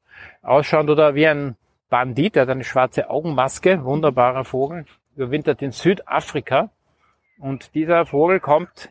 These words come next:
hierher, direkt zu uns, in unserem Fall auch schon verpaart seit Jahren, sehr erfolgreich.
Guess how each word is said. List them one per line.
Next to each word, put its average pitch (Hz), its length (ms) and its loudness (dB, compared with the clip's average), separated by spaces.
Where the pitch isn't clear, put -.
hierher, 156 680 0
direkt 165 300 0
zu 208 120 0
uns, 147 480 -8
in 139 160 -8
unserem 156 320 0
Fall 151 220 2
auch 139 160 0
schon 180 260 -2
verpaart 143 560 0
seit 156 180 0
Jahren, 143 460 0
sehr 151 160 -2
erfolgreich. 147 760 0